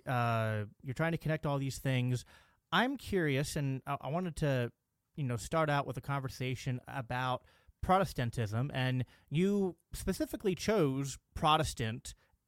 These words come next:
as a label that you wanted to ascribe to yourself and kind of be, like, a focal point, it's in your title,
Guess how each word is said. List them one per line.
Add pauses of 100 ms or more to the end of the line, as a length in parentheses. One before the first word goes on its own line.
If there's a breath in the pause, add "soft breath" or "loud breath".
(160)
as
a
label
that
you
wanted
to
ascribe (280 soft breath)
to
yourself
and
kind
of
be,
like,
a
focal
point,
it's
in
your
title,